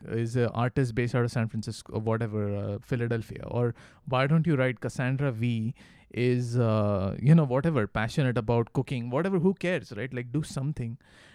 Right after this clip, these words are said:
And then the article, she's written one article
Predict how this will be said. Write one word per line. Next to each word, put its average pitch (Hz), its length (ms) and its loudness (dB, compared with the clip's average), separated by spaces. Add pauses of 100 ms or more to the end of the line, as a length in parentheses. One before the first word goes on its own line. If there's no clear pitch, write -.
(100)
And 131 200 2
then 143 160 6
the 151 100 2
article, 160 680 0
she's 139 260 -2
written 131 260 4
one 123 160 2
article 117 420 -2